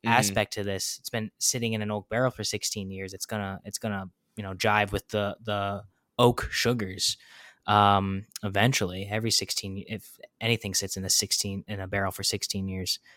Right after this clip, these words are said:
Speaker 2: um, that will happen. So there's a lot that's going on in this. And that's why I, I, at the beginning of this episode, I said,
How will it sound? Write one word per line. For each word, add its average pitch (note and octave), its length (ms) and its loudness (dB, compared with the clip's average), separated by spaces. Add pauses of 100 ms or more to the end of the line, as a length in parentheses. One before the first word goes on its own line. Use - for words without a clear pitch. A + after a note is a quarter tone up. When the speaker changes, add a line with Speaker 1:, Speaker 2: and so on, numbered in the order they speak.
(520)
Speaker 2:
um, F#2+ 500 0 (200)
that G#2 220 6
will G2+ 120 2
happen. G2 460 0 (1000)
So A2+ 540 12 (680)
there's A#2 140 6
a A2+ 60 10
lot B2 180 12
that's - 160 2
going B2 260 6
on A#2+ 200 8
in D3 80 6
this. - 480 4 (1200)
And A#2 420 6
that's B2+ 180 10
why D3 140 12
I, A#2+ 320 10
I, A2+ 220 4
at A2 140 2
the A2+ 80 -2
beginning A2+ 400 2
of A2 60 2
this G#2 120 0
episode, G#2 420 2
I G2+ 120 2
said, G2+ 420 0